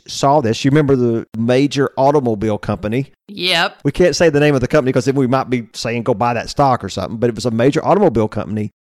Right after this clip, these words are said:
Speaker 1: that their pension plan went broke.
Speaker 2: Well, you hear that, you hear that now, Bob, all the time. Unfunded liabilities and pension liabilities.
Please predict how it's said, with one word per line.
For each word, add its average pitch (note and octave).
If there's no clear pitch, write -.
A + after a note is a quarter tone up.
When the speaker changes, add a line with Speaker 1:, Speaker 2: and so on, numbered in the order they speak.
Speaker 1:
that G2+
their A2
pension D#3
plan G2+
went -
broke. B2+
Speaker 2:
Well, A#3+
you G#3+
hear A#3+
that, G#3+
you G#3
hear A#3
that A#3+
now, B3+
Bob, G#3
all A3
the A#3
time. C#4
Unfunded A3+
liabilities A3+
and F3+
pension B3+
liabilities. D#3+